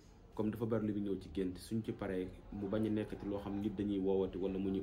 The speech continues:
audioti wala muy fayati téeméer pour laaj ko. Da ngay dugg rek, lépp loo soxla ci gént jaan da nga ko ci fekk. Incha Allah, ay vidéo yu toftaloo la. Dañ bëgg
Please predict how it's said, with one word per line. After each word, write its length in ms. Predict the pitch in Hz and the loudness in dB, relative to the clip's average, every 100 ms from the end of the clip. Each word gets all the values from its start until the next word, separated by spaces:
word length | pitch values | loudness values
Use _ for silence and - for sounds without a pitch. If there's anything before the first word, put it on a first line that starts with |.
| - | -2
audioti 320 | 95 98 95 | -2 -2 0
wala 240 | 95 98 | 0 2
muy 160 | 98 95 | 2 0
fayati 380 | - 107 107 - - | 0 2 0 -2 -2
téeméer 280 | 98 95 90 | 2 2 0
pour 140 | 90 | -2
laaj 200 | 90 85 - | -2 -2 -4
ko. 80 | - - - | -12 -12 -4
Da 60 | 107 | -2
ngay 140 | 107 98 | 0 -2
dugg 160 | 101 | -2
rek, 140 | 95 92 | 0 2
lépp 240 | 120 131 | 0 0
loo 160 | 123 113 | 0 0
soxla 240 | - 101 95 | 0 -4 -4
ci 80 | 87 | -2
gént 160 | 98 90 - | -2 -2 -2
jaan 160 | 85 87 - | -2 -2 -4
da 60 | |
nga 100 | 92 - | -6 -4
ko 100 | 80 | -6
ci 60 | - | -4
fekk. 240 | 98 85 - - - - - - - - | -2 -4 -6 -12 -12 -14 -14 -12 -10 0
Incha 280 | 107 - 113 | 0 2 2
Allah, 320 | 95 92 110 - - | 2 2 -2 -8 -2
ay 320 | 101 98 95 110 | 0 0 0 0
vidéo 260 | 107 101 | 2 4
yu 140 | 95 92 | 4 2
toftaloo 400 | 107 - 92 82 | -4 -2 0 0
la. 120 | 92 113 - - - - - - - - - - | -4 -6 -12 -16 -16 -16 -16 -18 -18 -18 -10 0
Dañ 140 | 110 | 0
bëgg 160 | 107 | 2